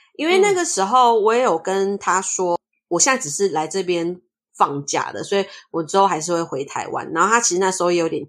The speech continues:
Speaker 1: 纠结，因为他会觉得说，诶，那之后那个距离跟时差啊什么的会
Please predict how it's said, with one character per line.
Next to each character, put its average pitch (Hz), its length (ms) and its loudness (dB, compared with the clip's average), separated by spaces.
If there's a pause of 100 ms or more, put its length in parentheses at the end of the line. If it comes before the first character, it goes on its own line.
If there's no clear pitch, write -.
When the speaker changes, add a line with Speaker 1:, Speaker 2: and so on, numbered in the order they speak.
Speaker 1:
纠 156 240 -2
结， - 220 -8
因 180 140 -2
为 190 160 2 (320)
他 180 160 4
会 190 100 4
觉 175 120 0
得 160 100 0
说， 170 260 -2
诶， 170 300 -2
那 190 140 0
之 190 180 -6
后 185 200 2
那 185 120 2
个 175 80 0 (140)
距 202 220 -2
离 160 180 -4
跟 175 220 0
时 - 300 0
差 156 380 2
啊 127 40 -4
什 - 160 -4
么 98 120 -10
的 107 220 -12 (260)
会 185 480 0